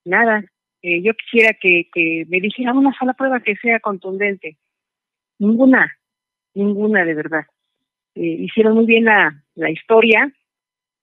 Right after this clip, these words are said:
eh, para que, que con todos los actores, todos han sido torturados a efectos de declararse culpables. Si lo hubieran hecho bien, si fuera una historia real, ¿por qué, por qué torturar?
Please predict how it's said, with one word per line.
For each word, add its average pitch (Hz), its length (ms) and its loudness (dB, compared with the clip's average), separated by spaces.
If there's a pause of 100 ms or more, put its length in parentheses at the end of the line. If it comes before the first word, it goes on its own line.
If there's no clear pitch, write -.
(140)
eh, 170 240 -6
para 160 180 -2
que, 160 520 -8 (640)
que 175 80 -18
con 170 280 -4
todos 202 240 4
los 180 120 -2
actores, 196 520 2 (480)
todos 220 260 -4
han 202 140 -2
sido 196 200 -2
torturados 175 640 -2
a 170 40 -10
efectos 175 400 -6
de 170 260 -8
declararse 160 560 -6
culpables. 151 540 -4 (720)
Si 208 100 0
lo 196 120 4
hubieran 269 300 4
hecho 254 260 2
bien, 233 240 -2
si 196 100 -12
fuera 214 220 -6
una 226 80 -2
historia 214 340 0
real, 190 300 2
¿por - 180 -10
qué, 226 300 -6
por 180 140 -12
qué 226 100 -16
torturar? 180 420 -12